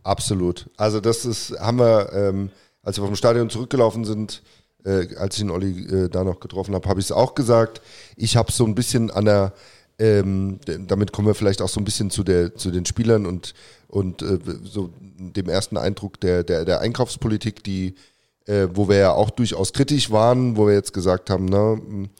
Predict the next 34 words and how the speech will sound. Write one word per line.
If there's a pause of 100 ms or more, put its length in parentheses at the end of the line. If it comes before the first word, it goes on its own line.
(240)
kann
der
das? (500)
Ähm,
das
ist
jetzt
so
die
erste
Saison,
wo
er
dann
den,
den
Kader
neu
zusammenstellt. (500)
Ähm, (640)
ich
hab's
so
ein
bisschen
daran
festgemacht,
dass
mir, (520)
ähm,
der
ein
oder
andere,